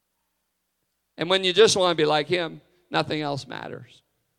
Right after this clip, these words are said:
Nothing else matters. And so you find yourself in his presence, and you're not, you're not controlled by time. You're not controlled by what he asks of you, or,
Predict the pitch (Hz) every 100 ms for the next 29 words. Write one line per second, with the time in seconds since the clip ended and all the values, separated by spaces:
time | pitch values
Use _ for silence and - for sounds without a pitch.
0 | _ _ _ _ - 175 - 156 226 285
1 | - _ _ - 170 170 175 - - _
2 | _ _ - - 156 151 - - 135 -
3 | - _ _ _ _ - 147 196 175 165
4 | 190 208 240 196 190 180 170 156 151 -
5 | - 190 185 190 175 - 143 - _ _
6 | _ - 180 190 185 180 - _ _ _
7 | _ _ _ _ - 285 170 170 165 -
8 | - 156 - 190 180 180 160 156 - 185
9 | 180 185 196 185 185 _ _ _ _ _
10 | _ _ _ _ _ _ _ - 160 180
11 | 180 165 175 156 196 175 175 170 160 165
12 | 156 156 143 - _ - 156 175 175 185
13 | - - 170 170 170 175 175 180 165 175
14 | 127 123